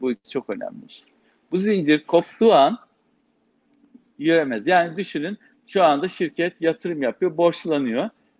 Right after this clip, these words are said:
E şimdi patronumuz ne yapıyor? İmza atıyor kredileri. E şimdi ben gitsem ne olacak? Borçlar ona kalacak, bana kalmayacak. Ben profesyonelim, ayrılmış olacağım.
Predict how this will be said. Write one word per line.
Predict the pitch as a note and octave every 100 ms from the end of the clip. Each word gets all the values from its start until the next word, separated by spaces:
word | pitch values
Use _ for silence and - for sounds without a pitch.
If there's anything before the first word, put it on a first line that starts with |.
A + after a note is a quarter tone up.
| -
E |
şimdi | E3 D3+
patronumuz | E3+ E3+ F#3 F#3 E3+
ne | F3+
yapıyor? | F#3 D3 C#3+ E3+
İmza | G3+ G3 B3
atıyor | G#3+ F#3 - G#2 _
kredileri. | - B2 A2 G#2 - _ _ _ _ -
E |
şimdi | - F3
ben | F3 A3+
gitsem | G3+ - G3+ G3+
ne | G#3+
olacak? | D3 A#2+ G#3+ - _ _ _ _ _ _ _
Borçlar | C#3 D3 -
ona | F#3 G3
kalacak, | G3+ F#3 C3+ A#2+ -
bana | C#3 D#3
kalmayacak. | F#3+ G3+ D3 A#2 -
Ben | D3+ D3+ D3+ _
profesyonelim, | F3+ D#3 D3+ B2+ A#2+ D3
ayrılmış | F#3 F3+ F3 F3+ D#3+
olacağım. | D3 C3+ G#2 G2